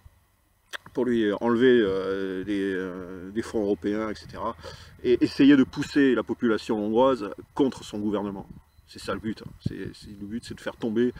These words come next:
les gouvernements qui sont pas cent pour cent pliés à la, au dogme européiste. Et bon, la Hongrie, Pourtant, un gouvernement qui, qui, qui se plie à quatre-vingts pour cent, hein, quatre, euh,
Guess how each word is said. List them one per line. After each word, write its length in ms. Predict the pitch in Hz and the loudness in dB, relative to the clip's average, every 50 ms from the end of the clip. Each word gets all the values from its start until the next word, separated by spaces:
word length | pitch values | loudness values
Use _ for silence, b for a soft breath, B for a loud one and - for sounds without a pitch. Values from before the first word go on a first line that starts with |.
| B B B | B B B
les 120 | 120 120 110 | -6 -4 -2
gouvernements 380 | 110 113 107 107 110 110 120 | 0 0 0 0 -2 -4 -4
qui 100 | 117 - | -8 -10
sont 100 | - 101 - - _ - | -14 -14 -16 -16 _ -12
pas 80 | - | -12
cent 200 | - - - 139 | -10 -4 -4 -4
pour 180 | - - 117 - | -4 -4 -10 -8
cent 260 | - - 123 120 123 - B B B B B B B B - - | -2 -2 -2 -2 -2 -6 B B B B B B B B -4 -2
pliés 500 | 143 127 131 131 123 127 127 127 120 - _ - - | 0 0 2 2 4 4 2 2 0 -4 _ -14 -8
à 100 | 104 104 | -6 -4
la, 160 | 107 104 104 107 101 - - | -4 -4 -4 -6 -8 -6 -4
au 100 | 117 110 | -4 0
dogme 320 | 98 120 117 117 123 117 - _ - - | 2 2 2 2 0 -4 -6 _ -4 -4
européiste. 540 | 113 98 101 - 107 98 90 - - - _ _ _ - | -2 -2 -2 -4 -4 -6 -6 -8 -14 -20 _ _ _ -8
Et 100 | 98 95 | -6 -6
bon, 220 | 90 98 85 - - - - - - - - - - - _ _ _ _ _ - | -6 -6 -8 -10 -14 -20 -20 -20 -20 -20 -20 -20 -20 -20 _ _ _ _ _ -14
la 140 | 92 90 92 | -10 -8 -6
Hongrie, 360 | 101 107 113 107 131 139 131 - - _ _ _ _ - _ _ - - - | -6 -4 0 2 4 4 4 2 -2 _ _ _ _ -20 _ _ -16 -6 -2
Pourtant, 320 | 127 120 113 104 92 85 - 113 107 101 | 0 0 0 0 -2 -6 -10 -16 -16 -14
un 20 | |
gouvernement 480 | 95 101 101 101 95 107 107 113 113 110 | -10 -8 -6 -6 -4 -4 -2 -2 -2 -4
qui, 260 | - - 117 104 92 - - - - - | -6 -8 -14 -14 -14 -14 -18 -20 -20 -20
qui, 260 | - 107 101 - - - | -20 -18 -18 -18 -18 -20
qui 100 | - - | -18 -10
se 140 | - 113 | -10 -10
plie 240 | - - - 127 120 | -10 -4 0 2 2
à 120 | 101 92 - | 2 2 -2
quatre-vingts 440 | - 120 - - 139 127 135 143 | -8 -10 -4 -2 0 2 2 2
pour 160 | 143 208 180 - | 0 -2 -4 2
cent, 360 | - 196 185 156 120 107 107 | 4 4 4 4 2 -2 -4
hein, 320 | 104 101 107 107 107 104 104 | -4 -6 -6 -6 -6 -6 -6
quatre, 220 | - 120 - - | -8 -10 -6 -6
euh, 180 | - 110 113 | -4 -4 -4